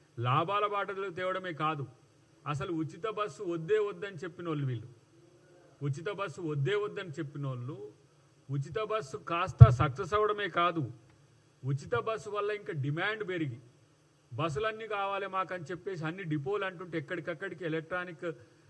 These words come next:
ఈవీ బస్సులు కానీ, ఇతరత్ర కొత్త బస్సులు కొనిపెట్టడం కానీ, పాత బస్సులను రిపేర్ చేసి పెట్టడం కానీ, ఇలా ఆర్టీసీని లాభాల బాటలో తీసుకుపోతున్న క్రమంలో న్యాచురల్గా వచ్చే ఫినామినా, రేట్ల పెంపు అనేది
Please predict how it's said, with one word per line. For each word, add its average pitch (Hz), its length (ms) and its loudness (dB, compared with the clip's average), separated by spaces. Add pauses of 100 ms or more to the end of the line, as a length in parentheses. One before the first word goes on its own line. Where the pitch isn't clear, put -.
(140)
ఈవీ 196 300 -2
బస్సులు 170 340 -2
కానీ, 160 280 -2
ఇతరత్ర 175 760 -2
కొత్త 151 220 -4
బస్సులు 165 260 0
కొనిపెట్టడం 156 640 -6
కానీ, 147 260 -2
పాత 165 320 -2
బస్సులను 175 380 -4
రిపేర్ 170 340 0
చేసి 170 240 -4
పెట్టడం 151 400 -4
కానీ, 135 340 -2 (400)
ఇలా 160 120 2
ఆర్టీసీని 170 540 -2
లాభాల 156 440 2
బాటలో 170 420 -2
తీసుకుపోతున్న 147 680 -4
క్రమంలో 139 760 -2 (1500)
న్యాచురల్గా 214 600 2
వచ్చే 214 340 4
ఫినామినా, 170 480 -2 (600)
రేట్ల 160 260 0
పెంపు 185 320 -6
అనేది 196 220 -6